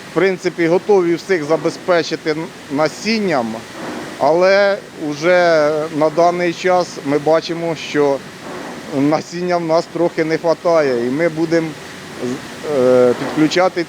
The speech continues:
ті господарства, з якими в нас заключені ліцензійні угоди. Це наші господарства, нашої мережі та інші господарства. Е, хочеться сказати, що в цьому році, е,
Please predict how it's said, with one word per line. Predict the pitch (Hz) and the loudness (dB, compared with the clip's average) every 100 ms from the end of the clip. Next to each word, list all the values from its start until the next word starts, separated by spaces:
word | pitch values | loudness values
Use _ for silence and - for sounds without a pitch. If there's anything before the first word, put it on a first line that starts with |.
| - | -2
ті | 160 | 0
господарства, | 160 156 160 147 156 151 165 160 | 0 -2 -2 2 2 2 -2 0
з | |
якими | 151 - 160 160 156 | -2 -2 -2 0 0
в | 151 | 0
нас | 151 160 | 0 2
заключені | 156 151 170 170 151 156 | 0 0 -2 -2 -2 -2
ліцензійні | 147 143 160 156 139 165 165 165 | -2 -2 -2 -4 -2 0 2 2
угоди. | 165 156 147 147 127 117 - | 4 4 4 4 2 0 0
Це | 135 117 - - 113 | 0 0 -6 -4 0
наші | 160 185 185 175 165 - - - - | 2 2 0 -2 -4 -10 -18 -10 -2
господарства, | 143 - 175 160 175 165 - 156 | -2 0 0 4 4 2 0 0
нашої | 156 170 - 170 165 | 2 0 0 -2 0
мережі | 160 165 165 151 143 | 2 2 2 0 0
та | 143 | 0
інші | 143 170 175 165 - - | 0 -2 0 -2 -2 -4
господарства. | 139 - 165 135 123 113 - - 104 98 - - - - - 120 | -4 -2 0 4 2 2 -6 -4 -2 -2 -8 -14 -16 -16 -10 0
Е, | 123 120 113 110 110 107 156 | 2 2 0 -2 -4 -2 0
хочеться | 165 180 180 | 0 0 0
сказати, | 165 185 160 170 170 170 147 | 0 0 2 2 2 0 -2
що | 165 | -4
в | 147 - - | -6 -6 -2
цьому | 170 170 160 | 0 2 2
році, | 175 165 - 160 156 151 139 113 - - - - - - - - 117 | 2 0 -2 0 2 2 0 -6 -12 -14 -14 -16 -16 -14 -12 -2 2
е, | 123 120 | 2 2